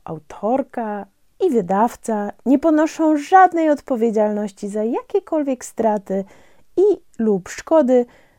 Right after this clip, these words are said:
w związku z korzystaniem z przepisów podawanych w naszej audycji. A dlaczego o tym dzisiaj mówię? Ponieważ dzisiaj będziemy rozmawiać o pięciu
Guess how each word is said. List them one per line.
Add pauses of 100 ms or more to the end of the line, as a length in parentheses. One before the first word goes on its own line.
(120)
w
związku
z
korzystaniem
z
przepisów
podawanych
w
naszej
audycji. (840)
A
dlaczego
o
tym
dzisiaj
mówię? (1160)
Ponieważ
dzisiaj
będziemy
rozmawiać (600)
o (120)
pięciu